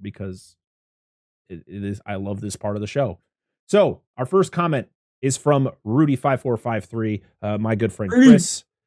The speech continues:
Speaker 1: Uh, he grew, he says, "I grew up close to where this story is rooted in Kinderhook, New York.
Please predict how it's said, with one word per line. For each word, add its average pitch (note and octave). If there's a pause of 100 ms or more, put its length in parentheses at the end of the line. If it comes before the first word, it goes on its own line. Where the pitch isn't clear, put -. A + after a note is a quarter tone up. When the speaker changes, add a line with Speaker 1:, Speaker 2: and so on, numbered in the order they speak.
(180)
Speaker 1:
Uh, A#2+
he D3
grew, F#3
he C#3+
says, D3+
"I C3+
grew F3
up G#3+
close E3+
to D3
where C3+
this C3+
story B2
is A2
rooted G2+
in F#2
Kinderhook, G#2 (200)
New G#2
York. F2